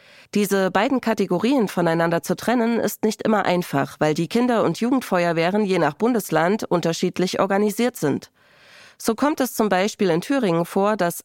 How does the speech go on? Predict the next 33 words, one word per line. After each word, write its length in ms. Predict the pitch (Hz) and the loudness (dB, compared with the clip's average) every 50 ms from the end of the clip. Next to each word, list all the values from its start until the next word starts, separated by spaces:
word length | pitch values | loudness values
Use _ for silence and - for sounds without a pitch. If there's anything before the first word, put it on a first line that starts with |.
| _ - | _ 0
alle 300 | 247 - 269 269 240 - | 0 2 2 0 0 0
Altersklassen 680 | 190 214 - 220 208 - - - 185 185 - - 202 | -2 0 -2 -4 -6 -4 -2 0 0 0 2 0 0
bis 180 | 180 - - - | 0 -2 -2 0
achtzehn 460 | - 202 196 - - - 175 151 156 | -2 -2 -2 -6 -4 -2 0 0 2
Jahre 480 | 156 165 175 196 208 196 175 165 180 - | 2 2 2 2 2 0 0 0 0 0
in 180 | - 175 190 | 0 0 0
einer 380 | - - 185 185 185 180 - - | 2 2 2 2 2 0 0 -2
übergreifenden 880 | 220 240 277 254 240 - - 185 175 185 - 208 190 185 _ 180 175 | -2 0 0 -2 -2 -2 -2 0 0 0 0 -2 -4 -2 _ -2 0
Jugendfeuerwehr 720 | 185 226 233 226 214 - - 160 165 165 165 160 170 170 180 | 0 2 0 0 -2 0 -2 0 2 2 2 2 0 -2 0
vereint 400 | - 220 190 - 214 208 202 - | 0 0 0 2 0 0 -2 -2
sind. 360 | - 151 139 139 139 - _ _ _ - - - - - - - - _ | -2 -2 -2 -2 -2 -4 _ _ _ -20 -20 -20 -20 -20 -20 -20 -4 _
In 200 | 180 185 180 - | 0 0 2 2
anderen 380 | 151 170 208 240 247 247 247 247 | 2 2 2 2 2 0 0 0
Bundesländern, 720 | 247 247 254 247 240 - 240 226 226 233 233 233 233 233 202 | 2 0 0 0 0 0 0 0 0 2 0 0 0 0 0
wie 100 | 185 160 | -2 -4
zum 200 | - - 156 147 | -2 -2 0 2
Beispiel 420 | 156 160 175 - - 180 170 151 | 0 0 0 -2 -2 0 0 2
in 220 | 87 135 147 147 | 2 2 0 0
Brandenburg, 640 | - - 180 226 262 - 190 165 151 156 165 190 202 - | -2 0 -2 -2 0 0 -2 -2 0 0 0 0 0 -2
ist 200 | - 196 - 202 | -4 -4 -2 -4
es 120 | 196 - | -2 0
hingegen 420 | 208 202 190 196 202 208 202 208 | 0 0 0 0 0 2 0 0
üblich, 480 | - - 226 _ - 226 233 233 - - - - - - - - - | 0 -2 -2 _ 0 0 0 -2 -4 -10 -18 -20 -20 -20 -12 -2 -2
die 80 | 196 | 0
sechs 300 | 175 - 190 240 - - | 2 2 0 -2 -2 -6
bis 200 | _ - 170 - | _ -4 -2 0
neunjährigen 680 | - 175 196 247 262 214 170 160 160 165 170 170 185 - | 2 2 2 2 2 2 2 0 0 0 0 0 0 2
in 200 | - - 196 196 | 2 2 0 2
einer 320 | - 170 180 175 170 175 | 2 2 2 2 0 0
separaten 600 | - 175 175 - 180 165 185 185 240 - 233 240 | 0 -2 -2 0 -2 0 0 0 0 0 -2 -2
Kinderfeuerwehr 760 | - 262 254 247 214 175 - 160 139 143 143 135 143 139 139 | 0 0 0 2 0 0 0 0 2 2 2 2 0 0 0
zu 140 | - - 147 | -2 -4 -2
betreuen 540 | 147 139 - - - 139 139 139 139 135 | -2 -2 -2 -2 0 0 2 2 0 -2